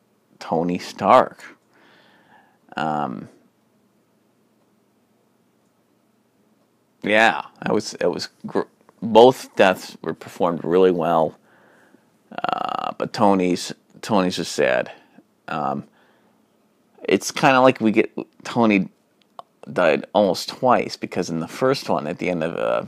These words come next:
Infinity War, Tony kinda gets stabbed real bad, so he's basically just about to die. So that was pretty sad. Um, but I think what's great about both Infinity War and Endgame,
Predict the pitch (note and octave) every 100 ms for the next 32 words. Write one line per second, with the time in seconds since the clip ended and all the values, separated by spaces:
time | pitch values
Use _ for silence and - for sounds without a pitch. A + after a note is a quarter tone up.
0 | - - - - A#2+ D2 - A#1 A1+ -
1 | _ _ _ _ _ _ _ _ - A2+
2 | G2+ - G#2 F2 E2 C2+ - - - -
3 | - F#2+ A2 F2 D2 A#1 - A1+ - D#2
4 | - - E2+ - - D2 C2 - - C2+
5 | - - D#2 E2 F2 G1+ G1+ - _ -
6 | - D#2 G2 E2 E2+ - G#1+ - - G1+
7 | G1+ - - _ _ _ _ _ _ _
8 | _ _ _ _ _ _ _ _ - -
9 | C2 B1+ G#1+ - - _ _ - D#2 -
10 | _ - G#2+ A#2 D#3+ - G2 - - G#2
11 | C#3 F2+ B1+ B1 A1+ - _ _ _ _
12 | - _ _ _ _ - _ _ - _
13 | - - D#2 - - - A2 G#2+ F#2 F#2
14 | F2+ D2 F#2 A#2 G#2 G#1+ G#1